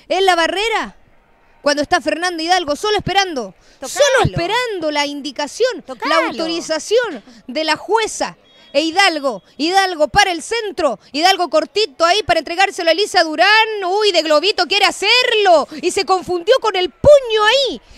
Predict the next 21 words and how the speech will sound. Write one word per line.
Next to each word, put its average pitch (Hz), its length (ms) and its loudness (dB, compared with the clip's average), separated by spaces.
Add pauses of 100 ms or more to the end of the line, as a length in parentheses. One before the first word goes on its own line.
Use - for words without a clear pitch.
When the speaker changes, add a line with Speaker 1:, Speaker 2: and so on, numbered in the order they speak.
Speaker 1:
Catalina 440 460 0
Castillo, 480 440 2
pero 370 200 -2
logra 415 420 0 (140)
despejarlo, 466 800 -2 (100)
Ascanio 359 500 0
que 302 120 -8
vuelve 349 420 -2 (120)
a 320 100 4
aparecer 359 560 -2
por 339 160 -2
el 359 40 -4
otro 370 160 -6
costado, 349 440 -2
esta 370 180 0
para 349 180 0
Balmaceda, 339 600 -4
quiere 349 320 -8
tocar 339 240 0
con 330 180 -6
Jiménez, 339 540 -6